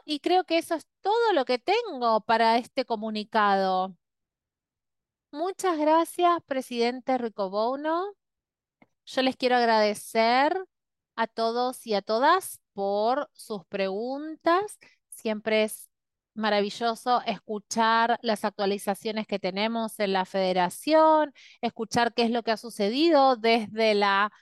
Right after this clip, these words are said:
convención, que ya pasó hace una semana, ¿pueden creerlo? Sí. <clears throat> No nos detuvimos para nada, tuvimos muchísimo trabajo.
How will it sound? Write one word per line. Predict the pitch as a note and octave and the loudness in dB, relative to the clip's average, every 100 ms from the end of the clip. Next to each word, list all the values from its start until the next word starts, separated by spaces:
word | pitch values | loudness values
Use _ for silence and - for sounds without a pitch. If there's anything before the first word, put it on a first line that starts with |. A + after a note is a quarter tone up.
| _ _ - | _ _ -4
convención, | A#3 A3 A3 G#3+ - F4 G#4+ D4 | -2 0 -2 -2 0 2 2 0
que | A#3 G#3 | -4 -4
ya | - - D#4 G#4+ - - | -6 2 4 4 0 -2
pasó | A3+ - - A4+ | -2 -2 0 0
hace | G#4 D4 | 0 -2
una | D#4+ F4+ | -4 -6
semana, | - A#3+ C#4 A4 G4 B3 G#3+ | -4 -4 -2 0 0 -4 -4
¿pueden | C#4 F4 | -4 -4
creerlo? | - B3 C#4 F4+ D#4+ A#3+ - _ _ - _ _ _ _ _ _ - - - - | -2 2 2 2 0 -2 -6 _ _ -20 _ _ _ _ _ _ -20 -20 -12 -4
Sí. | D4 D4+ D4+ C#4+ C4 A3 G3+ _ _ _ G3+ - _ - | -2 0 -2 -4 -6 -8 -10 _ _ _ -20 -20 _ -12
<clears throat> | B3+ A3+ F#3 - _ _ _ _ _ _ _ _ _ _ _ _ _ - | -8 -8 -10 -16 _ _ _ _ _ _ _ _ _ _ _ _ _ -10
No | G#3+ A#3 B3+ D4 | -4 0 4 4
nos | E4 E4+ | 4 4
detuvimos | B3 B3 B3 D4 E4+ | 4 2 -2 -2 -2
para | C#4 B3 | 2 2
nada, | B3+ G4+ G4 A#3+ A3 | 2 2 4 4 2
tuvimos | G#3+ A#3 C#4+ F4 | 0 -8 -10 -10
muchísimo | C#4+ C4+ D#4 - E4+ D#4 | -10 -8 -6 -4 -2 0
trabajo. | C4 B3 A3+ G#3+ - G3+ G3 | 4 4 4 2 0 0 0